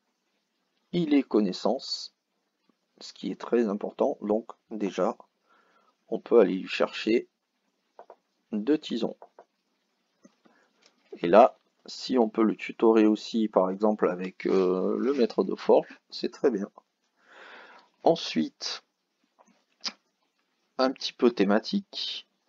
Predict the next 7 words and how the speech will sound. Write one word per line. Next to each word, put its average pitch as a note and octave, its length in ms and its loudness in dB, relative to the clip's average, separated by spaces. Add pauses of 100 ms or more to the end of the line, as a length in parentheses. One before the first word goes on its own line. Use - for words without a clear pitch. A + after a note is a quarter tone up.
(400)
on A#2+ 240 6
a A#2 220 6 (240)
le G#2 160 -2
sang E3+ 320 0
de C3 140 4
Numénor A2 640 2 (360)
gratuit, A2+ 560 2